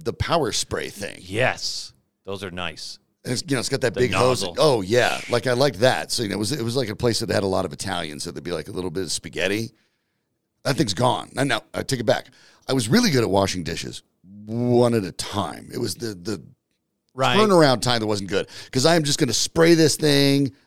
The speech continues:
Speaker 1: until every speck is off of it, just mainly 'cause I just wanna play with the sprayer.
Speaker 2: Right.
Speaker 1: Like,
Speaker 2: <laughs>
Speaker 1: and
Speaker 2: It's so
Speaker 1: power,
Speaker 2: much
Speaker 1: power
Speaker 2: fun.
Speaker 1: things back. It's like a mini fire hose.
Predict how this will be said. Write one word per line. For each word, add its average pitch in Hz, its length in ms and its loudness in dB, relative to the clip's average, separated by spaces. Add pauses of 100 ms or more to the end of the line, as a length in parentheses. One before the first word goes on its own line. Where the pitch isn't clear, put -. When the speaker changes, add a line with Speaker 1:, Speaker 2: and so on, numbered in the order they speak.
Speaker 1:
until 123 240 0
every 147 240 6
speck - 560 0
is 117 100 2
off 131 220 2
of 135 60 2
it, 151 100 0
just 135 160 -6
mainly 156 260 0
'cause 90 160 -8
I 62 60 -10
just - 160 -10
wanna 69 100 -12
play 62 160 -14
with - 80 -18
the - 80 -18
sprayer. - 460 -10
Speaker 2:
Right. 98 280 -2 (460)
Speaker 1:
Like, 104 160 -2 (140)
Speaker 2:
<laughs> - 120 -12
Speaker 1:
and 143 140 2
Speaker 2:
It's - 140 0
so - 160 -4
Speaker 1:
power, 160 240 6
Speaker 2:
much 160 180 2
Speaker 1:
power 165 280 6
Speaker 2:
fun. - 100 0
Speaker 1:
things 147 240 0
back. 123 260 4
It's - 80 -6
like 113 140 0
a 104 80 -10
mini 123 240 2
fire 113 340 2
hose. 127 240 4